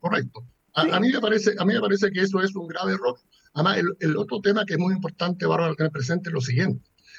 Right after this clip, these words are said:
Speaker 1: El T P P once no es solo un tema arancelario, aunque lo es.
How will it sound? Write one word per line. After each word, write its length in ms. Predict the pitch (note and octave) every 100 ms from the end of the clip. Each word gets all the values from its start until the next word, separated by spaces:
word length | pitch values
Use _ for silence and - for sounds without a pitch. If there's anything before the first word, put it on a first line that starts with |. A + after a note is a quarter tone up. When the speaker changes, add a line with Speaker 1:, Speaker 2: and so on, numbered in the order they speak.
| -
Speaker 1:
El 260 | C#3 C3+ C3+
T 100 | F#3
P 120 | G3+
P 140 | F#3+
once 440 | F3 F#3 - E3 -
no 160 | D#3 G3
es 140 | G3
solo 340 | G#3 G3 G3 G3
un 280 | E3+ C3+
tema 480 | C3 D#3+ E3 E3 D3 -
arancelario, 640 | C3+ B2 - B2 C3+ - - _ _ _ _
aunque 640 | B2+ C3 B2 B2+ B2 A#2+ - B2
lo 160 | B2
es. 320 | A#2+ - -